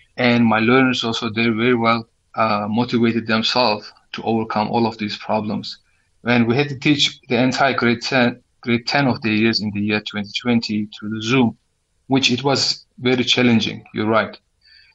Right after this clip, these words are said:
But when time's passing, like, you know, we, we understand each other, and then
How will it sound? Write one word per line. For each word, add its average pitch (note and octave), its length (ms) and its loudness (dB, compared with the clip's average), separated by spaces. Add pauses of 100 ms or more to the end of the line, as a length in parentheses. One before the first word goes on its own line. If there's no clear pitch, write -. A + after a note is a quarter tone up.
(640)
But C#3+ 320 -2 (260)
when F#3 180 4
time's F3 340 0
passing, D3+ 440 -2
like, B2+ 200 -2
you B2 60 -2
know, A#2+ 200 0 (120)
we, B2 420 -6 (460)
we F#2+ 80 -14
understand B2+ 480 -4
each A#2 180 -4
other, A#2 220 -2
and G#2+ 160 -8
then A2+ 360 -4